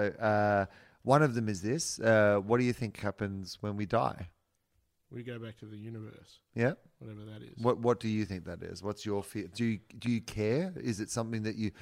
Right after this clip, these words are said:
Speaker 1: I mean, obviously,
Speaker 2: I
Speaker 1: we,
Speaker 2: hope,
Speaker 1: we've
Speaker 2: I
Speaker 1: already
Speaker 2: hope not.
Speaker 1: talked
Speaker 2: I,
Speaker 1: about
Speaker 2: I hope, I hope I'm done.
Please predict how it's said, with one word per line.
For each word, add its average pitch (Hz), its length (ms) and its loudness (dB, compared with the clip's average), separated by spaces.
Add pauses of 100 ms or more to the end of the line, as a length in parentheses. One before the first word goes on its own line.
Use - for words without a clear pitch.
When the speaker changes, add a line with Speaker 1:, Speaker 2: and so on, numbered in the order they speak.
(180)
Speaker 1:
I 117 60 -2
mean, 135 160 2
obviously, 131 640 2
Speaker 2:
I 156 140 -2
Speaker 1:
we, 127 60 4
Speaker 2:
hope, - 120 2
Speaker 1:
we've 139 100 4
Speaker 2:
I 156 60 6
Speaker 1:
already 156 260 6
Speaker 2:
hope 139 180 6
not. 143 80 4
Speaker 1:
talked 147 40 6
Speaker 2:
I, 131 40 6
Speaker 1:
about - 240 6
Speaker 2:
I 180 40 6
hope, 185 220 -2
I 147 100 -2
hope 180 140 -4
I'm 143 160 -6
done. 117 360 -10